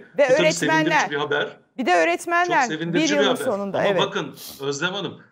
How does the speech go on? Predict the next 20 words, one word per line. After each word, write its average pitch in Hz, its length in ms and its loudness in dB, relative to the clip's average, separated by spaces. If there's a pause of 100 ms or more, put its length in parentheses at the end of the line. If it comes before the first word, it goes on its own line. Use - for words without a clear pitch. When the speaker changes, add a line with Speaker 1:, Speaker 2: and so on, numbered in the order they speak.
(300)
Speaker 1:
öğretmenleri 160 640 -2
daha 180 240 -2
aşılamadan 160 760 -2
turizm 165 380 -4
sektörünü 147 460 -2
aşılamaya 151 420 0
çalışmak 170 580 -4 (540)
gerçekten 156 580 -2 (140)
kabul 147 240 -4
edilebilir 147 520 -2
bir - 40 -2
şey 139 200 -2
değil. 120 180 -4
Az 127 140 -6
önce 160 180 2
sizin 160 240 -2
de 165 80 2
söylediğiniz 160 540 0
gibi 135 340 0 (280)
öğretmenler 165 760 -2